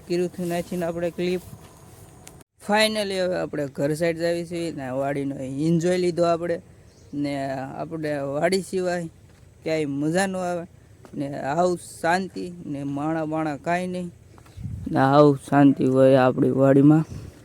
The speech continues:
ને શીકલા બકલા બોલા કરે ને આપણે મજા આવ્યા કરે ને આપણે સિટીમાં જ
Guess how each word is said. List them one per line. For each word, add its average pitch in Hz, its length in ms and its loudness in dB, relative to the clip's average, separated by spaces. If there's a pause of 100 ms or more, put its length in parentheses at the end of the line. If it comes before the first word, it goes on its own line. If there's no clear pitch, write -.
(880)
ને 143 80 -2 (160)
શીકલા 175 440 0 (300)
બકલા 156 400 -2
બોલા 190 260 0
કરે 180 300 -6 (480)
ને 139 120 -8 (180)
આપણે 143 340 -4 (120)
મજા 165 280 0
આવ્યા 185 260 -4
કરે 175 180 -4 (800)
ને 135 100 -12 (120)
આપણે 147 520 -6
સિટીમાં 175 580 -4
જ - 20 -6